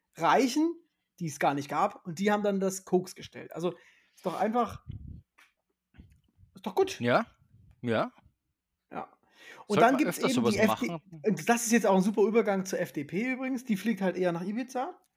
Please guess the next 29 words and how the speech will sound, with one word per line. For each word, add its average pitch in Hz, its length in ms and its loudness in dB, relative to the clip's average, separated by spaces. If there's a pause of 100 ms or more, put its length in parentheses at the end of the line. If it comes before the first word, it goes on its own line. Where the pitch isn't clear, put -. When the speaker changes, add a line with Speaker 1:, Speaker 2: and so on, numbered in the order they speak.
(120)
Speaker 2:
Ach - 80 0
ja, 202 140 6
du 175 100 4
wolltest 175 320 0
was 156 140 -2
zum 147 100 -6
Lindner 151 260 -6
sagen, 101 240 -6
ja. 135 280 -6
Speaker 1:
Genau, 165 240 2
der 156 120 2
Lindner 247 380 4
hat 240 160 -2
ja 208 80 0
gesagt, 190 560 -4
das 175 180 -4
neun-Euro-Ticket 190 1080 -2
findet 180 240 -6
er - 40 -14
blöd, 151 360 -4 (720)
weil 196 600 2 (380)
das - 200 -8
fördert 190 400 0
so 190 100 0
eine 165 180 2
Gratis-Mentalität 135 1200 -6
in 95 60 -20
der 104 120 -16
Gesellschaft. - 640 -18